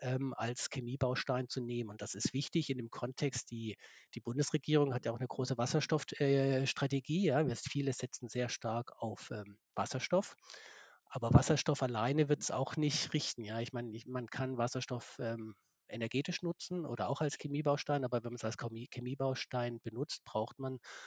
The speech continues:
auch diese Kohlenstoffe. Das heißt, aus der Kombination von grünem Wasserstoff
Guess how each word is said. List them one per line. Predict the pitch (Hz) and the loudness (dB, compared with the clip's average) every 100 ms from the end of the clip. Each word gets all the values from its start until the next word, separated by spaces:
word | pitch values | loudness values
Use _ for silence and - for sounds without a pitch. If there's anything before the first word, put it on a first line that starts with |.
| - - | -18 -6
auch | 101 - | -6 -4
diese | 123 123 | -4 -4
Kohlenstoffe. | - 139 135 - 98 - 104 | 2 2 2 -4 -6 -6 -6
Das | 107 | -4
heißt, | 113 117 - | -2 -2 -2
aus | 120 | -6
der | - | -6
Kombination | 131 127 127 113 - 131 | -4 -2 -2 -4 -2 -4
von | 139 123 | -4 -6
grünem | - 117 113 | -4 -4 0
Wasserstoff | 107 151 - 170 185 - | 0 0 2 2 2 -4